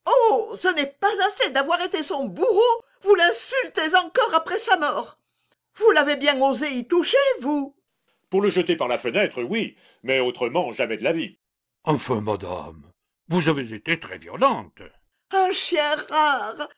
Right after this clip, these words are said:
Speaker 2: Dans son genre, c'est vrai.
Speaker 1: Que je n'aurais pas donné pour cinq cents francs.
Speaker 2: J'ai assez bonne opinion de mes concitoyens pour supposer que pas un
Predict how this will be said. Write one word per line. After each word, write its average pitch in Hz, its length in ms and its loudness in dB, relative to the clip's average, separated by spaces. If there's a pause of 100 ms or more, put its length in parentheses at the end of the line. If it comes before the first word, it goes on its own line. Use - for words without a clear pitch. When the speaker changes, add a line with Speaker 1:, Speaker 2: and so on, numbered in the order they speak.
(240)
Speaker 2:
Dans 117 220 -2
son 110 200 -12
genre, 110 500 -4
c'est - 180 -8
vrai. 120 280 -4 (400)
Speaker 1:
Que 453 140 4
je - 120 -2
n'aurais 339 260 -6
pas 370 180 0
donné 349 360 0 (200)
pour 339 180 -12
cinq 523 360 -2
cents 415 220 0
francs. 240 480 -8 (600)
Speaker 2:
J'ai 139 300 -4
assez 165 460 0
bonne 160 260 0
opinion 143 420 -4
de 117 160 0
mes 110 140 -2
concitoyens 110 600 -2
pour 117 200 -6
supposer 123 440 -2
que - 80 -4
pas 117 380 -2
un 165 220 -2